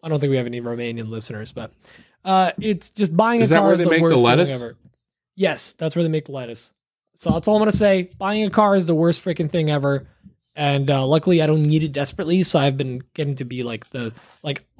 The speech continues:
Speaker 1: walk away guy. I actually can walk away from deals.
Speaker 2: I actually enjoy car shopping.
Speaker 1: Uh, I like,
Speaker 2: I
Speaker 1: I try to cut
Speaker 2: literally
Speaker 1: through the
Speaker 2: enjoy
Speaker 1: B S.
Speaker 2: it. I love it.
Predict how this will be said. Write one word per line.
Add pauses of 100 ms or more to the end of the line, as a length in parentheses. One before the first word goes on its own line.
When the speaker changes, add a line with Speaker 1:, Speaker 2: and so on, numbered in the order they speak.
(140)
Speaker 1:
walk
away
guy.
I
actually
can
walk
away
from
deals.
Speaker 2:
I
actually
enjoy (500)
car
shopping. (680)
Speaker 1:
Uh, (360)
I
like,
Speaker 2:
I
Speaker 1:
I
try
to
cut
Speaker 2:
literally
Speaker 1:
through
the
Speaker 2:
enjoy
Speaker 1:
B
S.
Speaker 2:
it.
I
love
it.